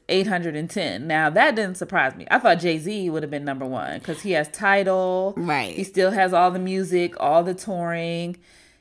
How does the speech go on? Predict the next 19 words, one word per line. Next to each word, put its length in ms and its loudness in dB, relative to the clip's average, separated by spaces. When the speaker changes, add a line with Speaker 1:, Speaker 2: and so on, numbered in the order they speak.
Speaker 1:
He's 160 -8
not 220 0
a 20 0
businessman. 800 -2
He's 180 -4
a 60 0
businessman. 1200 -2
I 80 6
Speaker 2:
<laughs> 0 -
Speaker 1:
mean, 380 2
like, 720 4
he 180 2
just 260 8
signed 240 6
a 40 2
two 180 -2
hundred 240 0
million 260 0
dollar 540 6